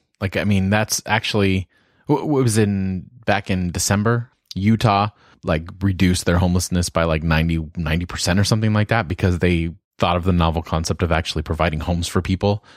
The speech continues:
so they can get kind of on their feet, and how that they've seen, they've seen the chronic homelessness problem, like, substantially decrease. But not a lot of people are doing that. Not a lot of cities or areas are doing that. They're figuring out ways that they don't disrupt the people that are already there.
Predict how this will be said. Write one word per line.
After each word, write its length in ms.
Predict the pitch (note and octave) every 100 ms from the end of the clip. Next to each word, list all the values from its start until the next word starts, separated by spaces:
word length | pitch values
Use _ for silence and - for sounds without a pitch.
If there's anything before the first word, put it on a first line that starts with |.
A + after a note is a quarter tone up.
| -
so 140 | -
they 120 | E2+ F2
can 160 | G2
get 260 | F2 E2 -
kind 200 | - E2+
of 80 | E2
on 140 | D#2+
their 100 | D#2+
feet, 380 | - F2+ G#2 - _ -
and 120 | E2 E2
how 180 | F2
that 160 | E2 E2
they've 180 | E2+ E2
seen, 480 | - F#2 F2 E2 E2 - _ _ _ -
they've 140 | F#2
seen 180 | - G2+
the 80 | E2+
chronic 400 | - G2+ F2+ F#2+
homelessness 520 | - F2+ E2+ - E2
problem, 500 | - D#2+ D#2+ D#2 D#2 -
like, 200 | E2 -
substantially 720 | - D2+ - D#2 E2 E2 D#2+
decrease. 800 | - D#2 - - F#2+ C2+ - - _ _ _
But 120 | - F#2+
not 160 | G#2+
a 40 | G#2+
lot 140 | G2+
of 40 |
people 220 | G#2+ F#2+ F#2+
are 60 |
doing 260 | E2+ F#2+ A2+
that. 160 | -
Not 140 | D2 E2+
a 60 |
lot 140 | F2 E2+
of 60 |
cities 320 | E2+ G2+ F#2+ E2+
or 100 | D#2+
areas 300 | G2 G2 E2
are 80 | D2+
doing 300 | F#2 B2+ F2+
that. 140 | D2+
They're 100 | -
figuring 340 | - F#2+ E2+ E2+
out 120 | D#2+
ways 380 | E2+ E2 D#2+ D2+
that 140 | D#2+
they 120 | D#2+
don't 300 | D2+ D#2 D2 - - - -
disrupt 680 | E2+ - E2+ D2+ - - - _ -
the 80 | F2
people 200 | G#2 D#2
that 100 | D2+
are 100 | C#2+
already 160 | C#2+ C#2+
there. 420 | D#2 D#2+ G1+